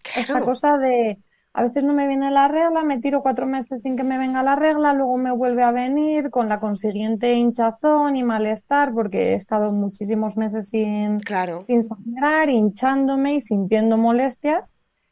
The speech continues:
Speaker 2: y no me dan una solución, porque voy al médico y me dicen, "No, tienes las hormonas".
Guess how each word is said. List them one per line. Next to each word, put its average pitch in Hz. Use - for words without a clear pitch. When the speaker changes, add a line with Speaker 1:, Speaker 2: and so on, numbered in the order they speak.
Speaker 2:
y 247
no 247
me 311
dan 269
una 214
solución, 220
porque 190
voy 226
al 277
médico 311
y -
me 285
dicen, 220
"No, 269
tienes 262
las 208
hormonas". 190